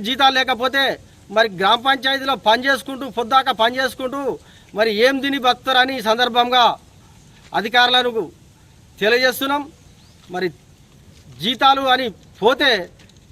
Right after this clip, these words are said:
ఇంకా ఎంపీ ఇక్కడ సూపరింటెండెంట్ ఆయనే ఇష్టం వచ్చినట్టు మాట్లాడుతుండు, గ్రామ పంచాయతీ కార్మికులను తీసేస్తామని అంటుండు. అధికారులు జాగ్రత్తగా ఉండుర్రి,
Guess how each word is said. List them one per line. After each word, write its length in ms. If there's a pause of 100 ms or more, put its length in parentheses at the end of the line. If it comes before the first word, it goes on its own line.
(100)
ఇంకా 140 (100)
ఎంపీ 280
ఇక్కడ 160 (140)
సూపరింటెండెంట్ 580 (760)
ఆయనే 240 (140)
ఇష్టం 280
వచ్చినట్టు 420 (520)
మాట్లాడుతుండు, 580
గ్రామ 240
పంచాయతీ 300
కార్మికులను 500 (520)
తీసేస్తామని 680
అంటుండు. 320 (1500)
అధికారులు 480 (640)
జాగ్రత్తగా 520
ఉండుర్రి, 300